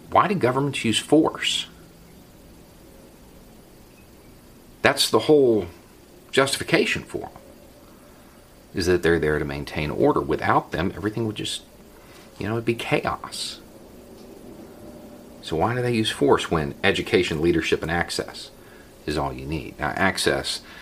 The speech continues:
in the case of a society, would be more along the lines of a baseline that nobody can fall below. Everybody's gonna have certain things. Maybe it's housing, healthcare, food, you know, whatever.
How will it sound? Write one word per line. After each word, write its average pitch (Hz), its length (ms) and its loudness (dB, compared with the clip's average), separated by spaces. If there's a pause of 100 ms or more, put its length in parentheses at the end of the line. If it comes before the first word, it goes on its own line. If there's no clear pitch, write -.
(320)
in 80 100 -2
the 73 80 -4
case - 320 -2
of 76 100 -8
a 76 60 -2
society, 92 720 2 (600)
would 151 180 6
be 147 100 6
more 131 240 4
along 113 280 4
the 95 60 2
lines 95 220 2
of 78 120 -4
a 76 60 -4
baseline 78 760 -2 (200)
that - 120 2
nobody 90 240 0
can 107 120 -2
fall 139 240 4
below. 78 380 -2 (720)
Everybody's 107 580 4
gonna 87 180 0
have 80 360 -2
certain 113 400 4
things. - 600 -8 (760)
Maybe 80 300 2
it's - 260 -4 (220)
housing, 92 500 0
healthcare, 90 560 0
food, 85 580 4
you 127 80 -4
know, 113 220 -4 (100)
whatever. 131 500 -2